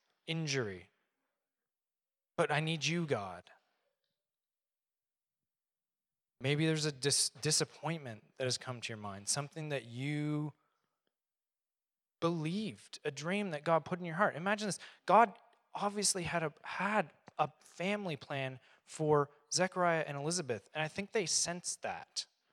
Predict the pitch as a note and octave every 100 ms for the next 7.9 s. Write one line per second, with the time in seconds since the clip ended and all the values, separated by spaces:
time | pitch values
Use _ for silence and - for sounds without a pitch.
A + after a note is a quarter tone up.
0 | _ D#3+ E3 E3 F3+ D#3+ D#3+ D3+ D#3 D#3
1 | C#3+ - - - - - - D#3+ - D#3+
2 | C#3+ - D#3 D3 D3 - C3+ B2 B2+ A#2+
3 | C3 C3 - C#3+ C3 - C3 C#3+ F#3 -
4 | - - E3 F3 - D#3 F3 F#3 - E3
5 | D3+ C#3 - - _ D#3 - - C3+ -
6 | D#3 D3 - - C#3+ - - C3+ B2+ A#2
7 | A2+ G#2+ A2 A#2 F2+ F2 - G#2 C#3